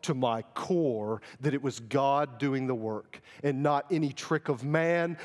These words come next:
not any manipulation of me, not some happenstance of world circumstances. I want to know that it was God who did it.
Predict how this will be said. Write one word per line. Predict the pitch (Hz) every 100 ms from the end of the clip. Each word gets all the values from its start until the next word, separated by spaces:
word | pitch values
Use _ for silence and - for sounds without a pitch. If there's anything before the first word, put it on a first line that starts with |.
| -
not | 151 135
any | 143 143
manipulation | 139 143 - 139 135 - 143
of | 131 123
me, | 147 175 180 175 165 - -
not | 151 160 151 -
some | - 143
happenstance | 120 - 175 - 165 165 - - 170 170 170 - - - 165
of | 156 131
world | 143 135 -
circumstances. | - 175 160 175 160 - 170 165 165 - -
I | 185 202
want | 202 180
to | 165
know | 160 156
that | 165
it | 185
was | 160 123
God | 123 185 196 202 156 120 104 - - - - -
who | 156
did | 123 117
it. | 104 - -